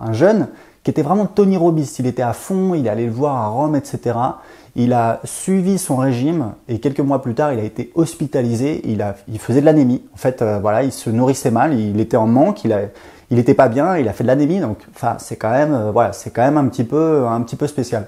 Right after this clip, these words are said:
Le truc que j'ai préféré en fait dans le séminaire, <laughs> c'était pas, c'était pas Tony, c'était une vidéo de Tony qu'ils ont passée,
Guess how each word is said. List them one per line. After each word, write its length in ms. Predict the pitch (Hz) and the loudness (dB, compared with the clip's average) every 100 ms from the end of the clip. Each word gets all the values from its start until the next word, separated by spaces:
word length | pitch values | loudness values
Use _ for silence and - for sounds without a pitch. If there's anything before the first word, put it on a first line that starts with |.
| - | 4
Le 160 | 160 | 4
truc 220 | 165 220 | 4 -2
que 140 | 220 147 | 0 0
j'ai 180 | 123 127 | 0 -2
préféré 500 | - 208 185 170 175 | 0 0 2 2 2
en 120 | 135 | 2
fait 180 | 151 147 | 2 2
dans 140 | 135 | 2
le 40 | |
séminaire, 480 | 117 127 117 120 127 - | 0 -2 -2 0 -2 -4
<laughs> 80 | - | -8
c'était 320 | - - 170 | -6 4 4
pas, 180 | 180 - 160 - - - | 4 -4 -6 -8 -20 -6
c'était 160 | - | 0
pas 140 | - 170 | 2 4
Tony, 380 | 170 170 202 | 4 4 2
c'était 240 | 202 - 151 | 0 -2 2
une 180 | 143 135 | 2 2
vidéo 300 | 180 185 180 | 2 4 2
de 60 | |
Tony 300 | 180 170 185 | 4 4 4
qu'ils 160 | 180 123 | -2 -2
ont 60 | |
passée, 340 | 123 117 143 | -2 -2 -2